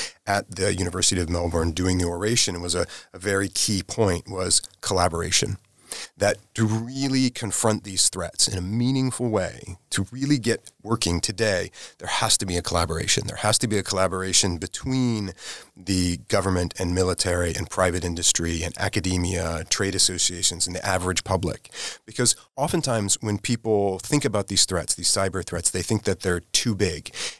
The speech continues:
And they basically just step back. They feel disempowered and they say, "Oh,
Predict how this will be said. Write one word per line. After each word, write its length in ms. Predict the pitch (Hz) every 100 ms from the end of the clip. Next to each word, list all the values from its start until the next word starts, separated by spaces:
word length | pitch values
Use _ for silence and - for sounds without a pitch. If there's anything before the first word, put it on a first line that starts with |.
| -
And 160 | 104
they 160 | 98 98
basically 540 | 92 113 131 117 110
just 180 | 98 104
step 240 | - 92
back. 300 | 87 92 82
They 160 | - 95
feel 200 | - 92
disempowered 600 | 101 110 113 120 101 92
and 80 | 87
they 80 | 92
say, 220 | - 90
"Oh, 300 | - 95 92